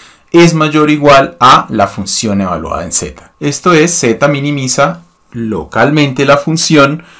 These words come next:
en una esfera de radio R. En optimización convexa hay una característica muy importante y es tal vez el motivo por el cual es la estrategia de optimización por excelencia. Y es que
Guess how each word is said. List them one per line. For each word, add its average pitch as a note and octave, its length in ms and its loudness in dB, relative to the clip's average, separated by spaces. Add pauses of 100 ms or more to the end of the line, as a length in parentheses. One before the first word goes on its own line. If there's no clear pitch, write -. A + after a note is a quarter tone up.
(240)
en F3+ 120 4
una E3+ 100 2
esfera C3 340 2
de B2 100 4
radio F#2 380 0
R. - 180 -16 (580)
En D3+ 140 0
optimización C#3+ 680 -2
convexa G3 680 2 (340)
hay B2+ 240 -2
una C#3+ 160 -2
característica A#2 960 -4
muy C#3 400 -2
importante B2+ 680 -2
y G2 160 -4
es - 120 -6
tal A2+ 200 0
vez G#2+ 260 -2
el G#2+ 140 -4
motivo A2 500 -4
por A2 180 -6
el A2+ 160 -4
cual F2+ 380 0 (840)
es C#3+ 180 0
la D3 80 2
estrategia A2+ 560 -4
de A2 80 -2
optimización F2+ 680 -8
por F#2+ 180 -10
excelencia. E3 640 -2 (500)
Y B2+ 120 0
es D3 160 0
que D#3 380 -2